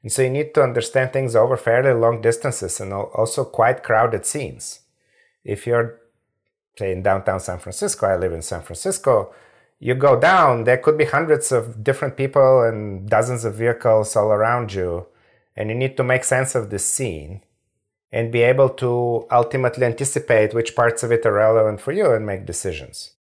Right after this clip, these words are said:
This results in fairly large requirement for compute,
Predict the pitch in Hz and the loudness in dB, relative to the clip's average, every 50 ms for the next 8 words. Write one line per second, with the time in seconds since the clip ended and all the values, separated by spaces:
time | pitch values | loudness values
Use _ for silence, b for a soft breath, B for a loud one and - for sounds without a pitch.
0 | _ _ _ _ _ - 131 175 208 208 - - - - - - - 143 131 147 | _ _ _ _ _ -2 0 2 2 4 4 2 0 0 -2 -4 -4 -2 -2 0
1 | 131 131 139 135 147 175 185 180 - - - - - - _ - 135 127 127 127 | 0 2 4 6 6 6 4 2 0 -6 -6 -6 -8 -12 _ -6 -4 -2 -2 0
2 | 127 127 123 123 123 117 110 - - _ _ _ _ _ _ _ _ _ _ _ | -2 -2 -4 -4 -6 -6 -8 -10 -14 _ _ _ _ _ _ _ _ _ _ _
3 | - - - - 143 151 165 175 175 170 165 165 156 151 143 135 123 123 127 127 | -20 -10 -2 2 4 4 6 4 4 2 0 0 0 0 2 4 4 6 6 6
4 | 131 131 131 120 - - - - - - _ _ _ _ - 110 113 117 117 - | 4 2 0 -4 -6 -6 -6 -8 -8 -12 _ _ _ _ -10 -6 -4 -4 -4 0
5 | - 104 101 110 117 143 165 170 165 - - 131 - - - 95 87 - - 135 | 2 2 4 4 2 0 -2 -4 -6 -4 -4 -4 -4 -4 -8 -10 -8 -6 -6 -6
6 | 185 220 - - - | -6 -6 -8 -14 -20